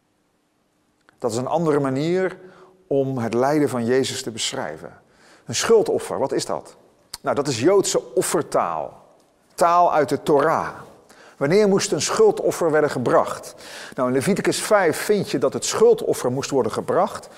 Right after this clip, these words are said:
als de heilige dingen van God, van Yahweh, beschadigd waren. Bijvoorbeeld bij diefstal of verontreiniging, dan werd er een schuldoffer gevraagd.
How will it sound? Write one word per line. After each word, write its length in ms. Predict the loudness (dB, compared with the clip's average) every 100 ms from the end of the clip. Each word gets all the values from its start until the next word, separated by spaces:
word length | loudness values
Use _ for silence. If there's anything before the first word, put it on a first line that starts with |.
| -20 -20 -2
als 240 | 2 2 2
de 120 | 0
heilige 640 | 0 2 4 4 2 2
dingen 320 | 0 0 0
van 160 | -2 -4
God, 320 | -2 -2 -2
van 200 | -4 -2
Yahweh, 560 | 2 2 2 0 -2 -4 -12 -20 -12
beschadigd 640 | -4 -2 0 0 0 -4 -4
waren. 440 | -4 -4 -8 -12 _ _ _ _
Bijvoorbeeld 420 | -2 2 2 2 2
bij 220 | -2 -2
diefstal 800 | -4 -4 -2 0 0 -4 -8 -18 -20 -12 -6
of 120 | -2
verontreiniging, 1040 | 0 -2 0 0 0 0 -2 -4 -6 -8 -14 -20 -6
dan 200 | -2 2
werd 200 | 2 2
er 120 | -2
een 100 | -2
schuldoffer 760 | -4 0 2 0 -2 -6 -8 -14
gevraagd. 720 | -14 -10 -10 -10 -16 -20